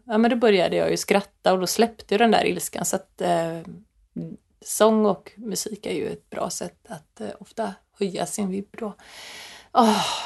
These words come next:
my God. Men, eh, lite salvia kanske i det där knyttet och lite grovsalt eller salt då.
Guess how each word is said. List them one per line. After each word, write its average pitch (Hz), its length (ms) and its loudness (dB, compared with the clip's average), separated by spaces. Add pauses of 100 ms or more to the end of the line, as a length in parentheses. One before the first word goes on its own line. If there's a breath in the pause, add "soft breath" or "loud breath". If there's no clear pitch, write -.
(580 loud breath)
my 196 180 -6
God. - 200 -14 (340)
Men, 254 280 6
eh, 226 180 8
lite 277 280 2
salvia 220 540 4
kanske 233 380 2
i 247 40 2
det 247 100 0
där 233 200 4
knyttet - 800 0
och 214 140 4
lite 226 400 6
grovsalt 208 1000 2
eller 214 180 0
salt 208 500 4
då. 208 300 8